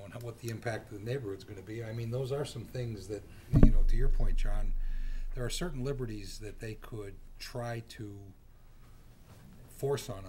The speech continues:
us, and will, um, to a certain extent. However, they've been, you know, there's been a lot of good negotiations that's gone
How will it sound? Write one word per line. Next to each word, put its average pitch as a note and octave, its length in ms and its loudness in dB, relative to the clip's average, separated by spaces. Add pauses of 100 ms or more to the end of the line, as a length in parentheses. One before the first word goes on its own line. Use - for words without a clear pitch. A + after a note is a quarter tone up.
us, - 340 -14 (840)
and C3+ 180 -6
will, G#2+ 340 -6 (300)
um, G#2+ 420 -12
to B2 100 -12
a G#2+ 60 -10
certain A2 280 -12
extent. F3+ 320 -6
However, A2+ 420 -6
they've G#2+ 220 -10
been, G#2+ 340 -10 (720)
you A#2+ 80 -12
know, G2 200 -14 (380)
there's A#2+ 180 -8
been F3 140 -6
a C#3 60 -4
lot B2+ 200 -2
of A2+ 60 -10
good G#2 140 -10
negotiations F#2 720 -14
that's F#2+ 160 -20
gone - 120 -20